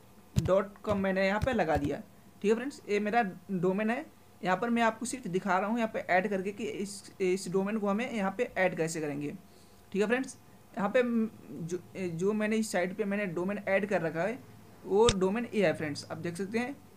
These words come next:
यहाँ पर एमएलएम वाले डॉट इन है, ठीक है फ्रेंड्स। इस domain को मैंने यहाँ पे ऐड किया है, अभी फ़िलहाल मैंने वहाँ से रिमूव किया है, उस, इस domain को मैंने अभी remove किया है आपको दिखाने के लिए कि यहाँ पे, ए, domain add कैसे करते हैं।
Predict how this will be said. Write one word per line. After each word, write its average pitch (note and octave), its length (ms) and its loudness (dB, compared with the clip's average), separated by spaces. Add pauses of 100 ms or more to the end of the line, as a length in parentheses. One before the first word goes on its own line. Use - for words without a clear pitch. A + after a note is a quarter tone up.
(120)
यहाँ D#3+ 160 0 (120)
पर F#3+ 220 2 (1120)
एमएलएम A3 380 2
वाले G3+ 260 4
डॉट F3+ 220 0
इन E3 120 -2
है, D3+ 120 -4 (460)
ठीक G3 80 0
है G#3 40 2
फ्रेंड्स। A#3 260 -2
इस A3 180 -4
domain G3 280 2
को G#3+ 80 0
मैंने G3 200 0
यहाँ G3+ 160 -2
पे G#3 140 -2
ऐड F#3 280 0 (220)
किया E3+ 220 2
है, A3 200 0 (300)
अभी F3 180 2
फ़िलहाल A3 260 4
मैंने G#3+ 260 2
वहाँ G#3 220 0
से A3 160 0
रिमूव G3 260 0
किया E3 240 -2
है, D3+ 60 0
उस, E3 220 -6
इस F3+ 320 -2
domain F#3 300 -2
को G3 80 -2
मैंने F#3+ 180 0
अभी F#3 200 2
remove F#3 280 -2
किया E3 200 -2
है F#3 160 -2 (340)
आपको F3 280 2
दिखाने F#3+ 360 0
के F#3+ 100 -6
लिए F3+ 180 0 (380)
कि F3 60 -2
यहाँ F3 240 0
पे, - 60 4 (640)
ए, F3 200 4
domain F#3+ 340 0 (100)
add F#3 200 2
कैसे D#3 300 -2
करते D3 240 -6
हैं। C#3+ 200 -8